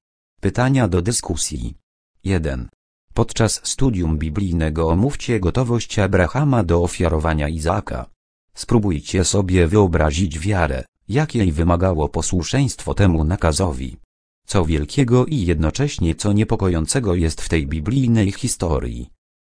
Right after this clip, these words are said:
Dwa. Czym jest wolna wola? Dlaczego nasza wiara nie miałaby sensu, gdyby nie była rzeczywista? Jakie przykłady wolnej woli dostrzegamy w postępowaniu postaci biblijnych i jak wbrew złym wyborom ludzi Bóg spełni ostatecznie swoją wolę?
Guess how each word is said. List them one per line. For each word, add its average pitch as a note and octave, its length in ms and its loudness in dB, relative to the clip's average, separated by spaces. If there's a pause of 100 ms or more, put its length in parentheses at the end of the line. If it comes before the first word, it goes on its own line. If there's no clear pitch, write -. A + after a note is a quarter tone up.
(180)
Dwa. E2 380 -4 (460)
Czym F3 180 0
jest D3 260 2
wolna C3+ 400 4
wola? B1+ 380 -8 (480)
Dlaczego G2+ 460 2
nasza D2+ 320 0
wiara F#2 360 0
nie F2 180 0
miałaby G2 500 0
sensu, F2 500 -2 (240)
gdyby F2 320 0
nie F#2 160 0
była G2 340 2
rzeczywista? D#2 720 -6 (480)
Jakie A#2+ 400 0
przykłady G#2 520 0
wolnej C3 460 4
woli B2 280 0
dostrzegamy F#2+ 640 2
w - 60 -6
postępowaniu F#2+ 720 0
postaci E2 560 -2
biblijnych C3+ 720 0
i D#2+ 140 -4
jak E2 300 -2
wbrew D#2+ 360 0
złym F2 340 2
wyborom F#2 440 4
ludzi D#2+ 360 0
Bóg D#2 300 -6
spełni C#3 560 2
ostatecznie G#2 720 0
swoją F2+ 360 2
wolę? B1 440 -4